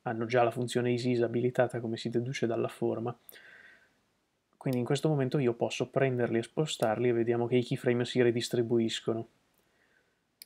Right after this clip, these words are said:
Eh, una cosa importante da ricordare è che io in qualunque momento, anche se li ho disabilitati, posso, tenendo premuto Alt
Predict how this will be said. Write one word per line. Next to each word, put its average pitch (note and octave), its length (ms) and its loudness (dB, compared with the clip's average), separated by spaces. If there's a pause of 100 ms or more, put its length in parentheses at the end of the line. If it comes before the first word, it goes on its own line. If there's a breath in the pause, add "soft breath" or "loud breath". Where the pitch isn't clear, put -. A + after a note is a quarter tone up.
(480)
Eh, A#2+ 260 0
una C3 240 4
cosa E3+ 180 4
importante C#3+ 760 2
da A#2+ 100 8
ricordare B2+ 720 2
è A#2+ 160 0
che - 140 0
io D#3+ 240 2
in C3 80 0
qualunque C3 400 2
momento, C#3+ 380 0
anche C#3+ 200 2
se C3 140 -2
li B2+ 80 4
ho C3 40 6
disabilitati, C3+ 680 2
posso, A#2+ 380 -2
tenendo C3+ 400 2
premuto C3 560 2
Alt A#2 500 0